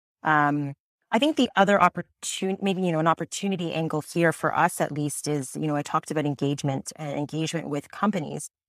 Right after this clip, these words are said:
but I think that's, it can't stop there because companies themselves, um, can only, I think, do so much, right? They have to operate in, uh, you know, they have to have an, uh, an environment that is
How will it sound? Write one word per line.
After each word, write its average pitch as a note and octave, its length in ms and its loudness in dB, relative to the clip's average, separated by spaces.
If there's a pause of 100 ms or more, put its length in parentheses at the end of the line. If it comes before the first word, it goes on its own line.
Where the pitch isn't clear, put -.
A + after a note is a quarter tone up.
(140)
but F3 100 6
I F3 80 6
think G#3+ 200 0
that's, - 300 0
it D#3+ 160 -6
can't - 220 -2
stop C#3+ 360 2
there F3+ 220 4
because D#3+ 440 -4 (320)
companies G3 800 2
themselves, D#3+ 840 4
um, D3+ 220 0
can - 160 -4
only, G#3+ 360 4
I D3 80 -2
think, D#3+ 240 -4
do D3+ 120 -4
so D3 200 -4
much, C#3 420 -4 (100)
right? D#3 220 0
They D#3+ 80 -4
have D#3 180 -6
to - 120 -8
operate C#3 440 -2
in, C#3+ 340 0 (400)
uh, C#3 420 2
you - 60 -4
know, E3 140 2
they E3 80 0
have F3 240 -4
to F#3 60 -6
have C#3+ 320 2
an, C#3+ 180 -4 (160)
uh, C3+ 160 -2
an C#3+ 200 0
environment D3 460 4
that C3 180 -2
is - 280 -6